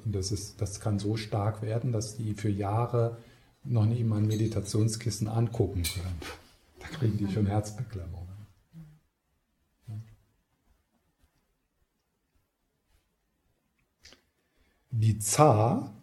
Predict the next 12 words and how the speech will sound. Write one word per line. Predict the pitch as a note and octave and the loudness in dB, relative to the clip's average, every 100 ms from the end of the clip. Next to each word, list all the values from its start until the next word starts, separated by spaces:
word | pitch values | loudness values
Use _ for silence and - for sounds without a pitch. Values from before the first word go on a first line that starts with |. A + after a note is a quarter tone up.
| - | -6
also | A#2 G2 | -4 -2
diese | G2 G2 G#2 | -2 0 0
Energiekanäle, | G2 F#2+ A2+ C#3+ D3 - G2 F#2 F#2+ G#2 D3+ - - - _ _ _ _ - _ _ _ - - - - - - | 0 -2 0 -2 -2 0 2 4 2 2 0 -4 -16 -20 _ _ _ _ -20 _ _ _ -20 -20 -20 -20 -18 -2
können | - C#3 C3 A2 C3+ D#3+ A2 | 8 8 10 6 4 2 4
meist | G#2+ A#2+ - - | 6 8 6 6
infolge | C3+ - C3 C3 B2+ | 2 6 8 10 8
eines | A2 G#2 G2+ | 4 2 2
Schocks | - - D#3+ - - - | 0 4 4 2 -6 -2
oder | G2 G2 | -2 0
einer | G2+ G2 | 0 0
traumatischen | G2+ G#2+ G2+ G#2+ B2 C3 - A2 G#2+ - - _ _ | -2 0 2 4 2 0 -2 -2 -2 -8 -18 _ _
Erfahrung | - G2+ F#2+ G#2 G#2 A2 F2+ F#2 C#3+ | -4 -2 -2 0 2 2 2 0 -2